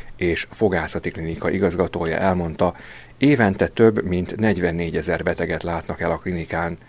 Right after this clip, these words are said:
Ezernégyszáz nagy maxilofacionális arc-, álcsont sebészeti műtétet végeznek. Csak az elmúlt évben kétszázötvenkettő fogyatékossággal élő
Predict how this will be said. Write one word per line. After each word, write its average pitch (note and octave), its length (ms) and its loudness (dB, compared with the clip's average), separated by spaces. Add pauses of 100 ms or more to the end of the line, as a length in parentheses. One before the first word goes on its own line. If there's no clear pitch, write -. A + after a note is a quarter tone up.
(140)
Ezernégyszáz F#2+ 1000 2 (140)
nagy G#2 340 2
maxilofacionális E2+ 1300 -2 (600)
arc-, G#2 480 6 (280)
álcsont F2 720 0
sebészeti E2 580 -2
műtétet D#2+ 520 -4
végeznek. E2 680 -2 (480)
Csak - 220 6
az G2+ 120 4
elmúlt E2+ 420 2
évben F#2 540 2
kétszázötvenkettő F2 1400 0
fogyatékossággal E2 1040 -2
élő E2 500 -2